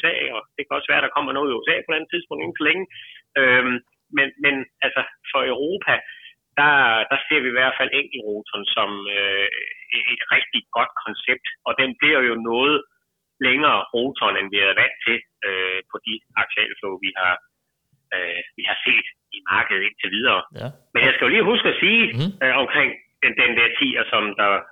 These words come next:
Speaker 1: øh, også er beskrevet. Altså, det, vi har jo egentlig ikke, øh, vi har jo ikke, faktisk ikke lanceret den endnu, helt officielt.
Speaker 2: Nej, nej, det,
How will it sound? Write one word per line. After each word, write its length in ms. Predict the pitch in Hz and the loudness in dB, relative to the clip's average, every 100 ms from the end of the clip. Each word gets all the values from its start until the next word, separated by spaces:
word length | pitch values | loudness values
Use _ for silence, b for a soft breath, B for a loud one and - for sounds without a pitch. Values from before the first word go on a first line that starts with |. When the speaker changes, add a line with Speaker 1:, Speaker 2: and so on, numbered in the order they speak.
| _ | _
Speaker 1:
øh, 180 | 110 107 110 | -6 -4 -4
også 120 | 107 | -4
er 100 | 123 113 | -4 -4
beskrevet. 400 | - 120 117 104 B B B - | 0 2 2 0 B B B -2
Altså, 140 | 117 117 120 | 0 2 2
det, 280 | 117 110 135 | 4 4 0
vi 40 | 160 | 2
har 80 | 143 | 4
jo 40 | 190 | 4
egentlig 200 | 170 151 | 2 0
ikke, 140 | - - 110 | -2 -2 0
øh, 360 | 104 107 113 123 | 0 0 -4 -6
vi 60 | 127 | -6
har 80 | 110 | -4
jo 40 | 113 | -2
ikke, 120 | - | 0
faktisk 180 | 127 165 | 0 2
ikke 160 | 156 | 2
lanceret 300 | 110 - 165 | 0 2 0
den 80 | 147 | 0
endnu, 160 | 113 139 - - | -4 -4 -6 -6
helt 140 | 123 113 | -4 -4
officielt. 320 | - 143 - - _ 120 | -2 -4 -4 -12 _ -6
Speaker 2:
Nej, 100 | 160 - 156 | -6 -4 0
nej, 100 | |
det, 40 | 190 | 4